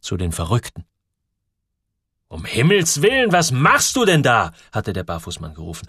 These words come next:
Willst du mitten rein in den Heizkessel gehen? Er hatte Joel am Jackenkragen gepackt und ihn zur Seite gerissen. Wenn du in den Kessel fällst, kann dir niemand mehr helfen, fuhr der Barfußmann fort.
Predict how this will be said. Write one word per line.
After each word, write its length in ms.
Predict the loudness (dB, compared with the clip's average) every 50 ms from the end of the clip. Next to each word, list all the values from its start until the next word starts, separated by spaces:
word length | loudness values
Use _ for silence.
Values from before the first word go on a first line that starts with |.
| -18 -4 2
Willst 240 | 4 4 4 4 4
du 80 | 4 6
mitten 300 | 6 6 4 4 2 2
rein 340 | 4 4 4 4 4 4 4
in 100 | 4 4
den 160 | 4 6 6
Heizkessel 640 | 6 6 4 2 0 2 2 2 4 4 2 2 2
gehen? 360 | 2 2 2 2 2 0 -2 -8 _ _ _ _ _ _ _ _ _ _ _ _ _ _
Er 120 | -8 -6 -4
hatte 120 | -4 -4
Joel 260 | -2 -2 0 0 0
am 120 | 0 0 0
Jackenkragen 680 | 0 -2 -2 0 -2 -2 -2 0 -2 0 0 0 0
gepackt 460 | 0 -2 -2 -4 -8 -8 -6 -6 -6
und 100 | -6 -4
ihn 140 | -4 -4 -2
zur 120 | -2 -2
Seite 300 | -2 -2 -4 -4 -6 -8
gerissen. 400 | -10 -12 -12 -12 -10 -10 -12 -12 _ _ _ _ _ _ _ _ _ _ -20 -18 -12 -4 2
Wenn 160 | 4 6 8
du 80 | 8
in 140 | 8 6 6
den 160 | 4 4 4
Kessel 360 | 6 6 6 6 6 6 4 4
fällst, 360 | 6 6 6 6 4 2 2
kann 180 | 2 4 4
dir 100 | 4 4
niemand 300 | 4 4 6 6 4 6
mehr 140 | 6 6 6
helfen, 520 | 6 6 6 4 4 4 2 2 2 2 -2 -6 -18 -20 -14
fuhr 180 | -8 -6 -4
der 100 | -4 -4
Barfußmann 520 | -4 -6 -8 -10 -10 -12 -12 -12 -14 -16 -18
fort. 260 | -18 -20 -20 -20